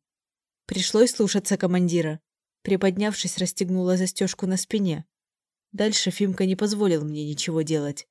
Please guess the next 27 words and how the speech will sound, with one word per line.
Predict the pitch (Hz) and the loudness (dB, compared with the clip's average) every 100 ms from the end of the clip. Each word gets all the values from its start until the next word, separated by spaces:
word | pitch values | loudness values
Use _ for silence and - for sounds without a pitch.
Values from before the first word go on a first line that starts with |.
| _ _ _ - | _ _ _ -6
Сам | - 214 | -4 -2
стащил | - 185 - 175 | -2 0 2 0
лифчик | 175 202 - - - _ _ _ - | 2 -2 -4 -10 -12 _ _ _ -4
и | |
заставил | 185 180 - 196 175 | -2 0 0 2 2
меня | 160 160 156 | 0 -2 -4
стонать | - 175 175 170 | -2 -2 -2 -2
от | 175 | -2
удовольствия. | 180 190 180 151 - 156 147 156 _ _ _ _ _ _ _ | 0 2 0 -2 -6 -8 -10 -12 _ _ _ _ _ _ _
Поняла, | 190 190 196 214 | 2 2 2 -2
что | - 175 | -2 -4
всем | - 185 180 | -2 -2 2
телом | 226 202 143 160 | 2 0 -2 -6
буквально | 185 220 220 240 | -2 0 2 2
труся | 240 214 - | 2 0 0
любимого, | 156 151 151 139 139 160 _ _ _ _ - | -2 -2 -4 -4 -8 -12 _ _ _ _ -4
сама | - 180 | 2 4
не | 175 165 | 4 2
понимая, | 180 180 190 185 160 | 2 4 4 2 -2
чего | - 170 | -4 -4
хочу | 175 208 - | -4 -6 -2
от | 160 156 | -2 -2
него. | 160 151 156 _ _ _ _ _ _ _ | -4 -6 -12 _ _ _ _ _ _ _
Но | 165 160 | -4 -2
чего-то | - 185 233 208 | -2 2 4 4
хочу | 160 175 - | 0 -2 0
однозначно. | 190 185 226 202 151 - 160 | 0 2 0 0 -2 -4 -10